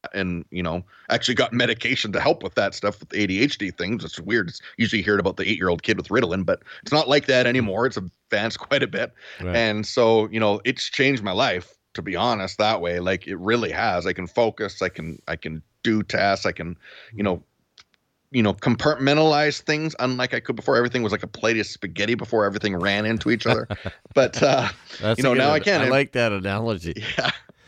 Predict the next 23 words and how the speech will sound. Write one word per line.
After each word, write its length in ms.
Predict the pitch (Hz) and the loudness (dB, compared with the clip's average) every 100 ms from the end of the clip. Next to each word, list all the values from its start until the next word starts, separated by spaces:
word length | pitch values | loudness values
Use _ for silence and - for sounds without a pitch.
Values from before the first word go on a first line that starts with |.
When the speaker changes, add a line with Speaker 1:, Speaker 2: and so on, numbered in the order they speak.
| _ - | _ -16
Speaker 1:
<laughs> 360 | - - - | -16 -18 -6
I'm 120 | 117 | 0
the 120 | 131 127 | 2 2
analogy 480 | 117 123 127 117 | 4 4 4 2
guy. 280 | 101 185 185 - | -6 -6 -6 -6
That's 160 | 98 | -8
what 80 | - | -8
people 160 | 98 82 | -10 -8
call 220 | - 92 | -2 -2
me. 120 | 90 | -2
But, 240 | - 107 - - - - - | -2 -2 -2 -12 -18 -18 -2
but, 280 | 123 117 - | 2 2 2
uh, 180 | 117 113 | 2 4
you 120 | 120 151 | 4 4
know, 160 | 151 | 4
just 320 | 143 151 - | 2 -2 -2
that, 300 | 143 123 - - | 0 0 -2 -4
you 120 | 131 | 0
know, 100 | 127 | 2
with 200 | 117 110 | 2 0
fishing, 480 | - 151 - 151 147 | 0 0 0 0 -2
I 100 | 110 | -6
can, 280 | 110 98 | -6 -6